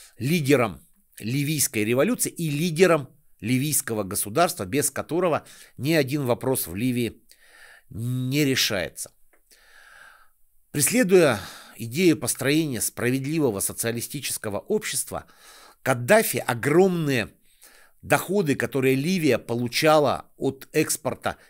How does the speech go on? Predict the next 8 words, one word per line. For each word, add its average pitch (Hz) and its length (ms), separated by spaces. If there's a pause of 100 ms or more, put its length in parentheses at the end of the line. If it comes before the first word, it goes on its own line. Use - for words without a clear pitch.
нефти 143 520
и 107 200
газа, 131 500 (360)
вот - 140
эти 143 120
вот 139 200 (260)
многочисленные 131 880
нефтедоллары, 135 1080